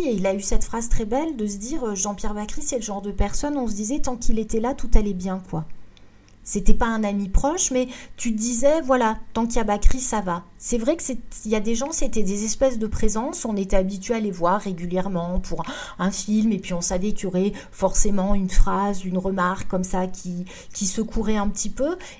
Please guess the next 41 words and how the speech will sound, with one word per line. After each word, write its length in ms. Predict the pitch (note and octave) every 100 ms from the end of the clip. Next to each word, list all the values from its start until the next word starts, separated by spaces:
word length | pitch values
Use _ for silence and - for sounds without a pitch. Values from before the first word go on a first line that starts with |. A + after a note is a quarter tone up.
| -
et, 280 | A#3 A#3+ A#3+
et 40 |
ça 180 | A3+ A#3+
faisait 200 | A3+ A#3+
du 140 | A#3
bien. 200 | A#3 C#4+ D#4 C#4+
Et 60 | G3
c'est 180 | - A3+
vrai 280 | G#3+ D4+ E4+
que 840 | - A3+ G#3+ G#3+ G#3 G#3 G3+ G3 G3+
la 120 | G#3
disparition 600 | F#3+ G3 A3 G3+ G3 A3
de 60 | G#3
Bakri, 360 | G3 - E4+ F4+
tu 160 | A3+
te 40 | F#3
dis, 160 | F#3+
ben 180 | F#3 G3
non, 140 | C4 E4
pas 140 | G#3+
lui, 200 | G#3+ E4
on 80 | C4+
va 140 | F3
faire 240 | F3 F#3 -
comment, 280 | A3+ A#3+ A#3+
même 200 | F3+ F3
si 300 | - G#3 F#3+
moi 180 | F#3+
je 120 | F#3+ E3+
le 60 | D#3+
connais 280 | F3+ F#3+
pas, 160 | A#3 C#4
Bakri, 420 | A#3 G#3 G#3+ G3+
et 40 | D#3+
on 100 | D#3+
s'appelait 280 | - E3+ E3
pas 140 | E3+
tous 160 | - F3+
les 120 | G3
matins, 340 | G#3+ - C#4 B3+
mais 160 | F#3